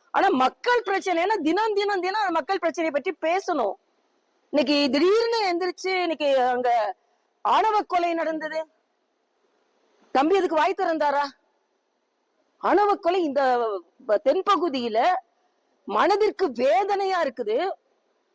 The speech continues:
ஒரு நல்லா வந்திருக்க வேண்டிய ஒரு பொறியாளரை போட்டு தள்ளி இருக்காங்க. இந்த ஆணவ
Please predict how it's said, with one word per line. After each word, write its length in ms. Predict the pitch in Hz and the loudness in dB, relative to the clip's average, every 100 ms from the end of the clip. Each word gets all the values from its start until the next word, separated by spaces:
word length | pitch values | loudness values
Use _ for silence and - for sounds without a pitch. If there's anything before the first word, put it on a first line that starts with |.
| _ | _
ஒரு 180 | 269 302 | 2 2
நல்லா 440 | 277 254 370 427 440 392 285 | 2 2 2 2 2 0 0
வந்திருக்க 440 | 262 339 392 381 349 | -2 -2 -2 -2 -2
வேண்டிய 360 | 285 294 311 339 254 233 | -2 -4 -2 0 2 0
ஒரு 160 | 247 233 202 - | 0 0 0 -2
பொறியாளரை 640 | 247 320 339 269 208 240 320 - _ _ _ _ _ | -2 0 0 0 0 -2 -4 -8 _ _ _ _ _
போட்டு 320 | 269 403 339 370 | 2 2 2 -2
தள்ளி 280 | 269 240 330 | 0 0 0
இருக்காங்க. 380 | 311 254 202 190 220 277 - _ _ _ _ _ _ _ | 0 -2 -2 0 0 -2 -6 _ _ _ _ _ _ _
இந்த 80 | 247 240 311 | 2 4 4
ஆணவ 200 | 415 | 2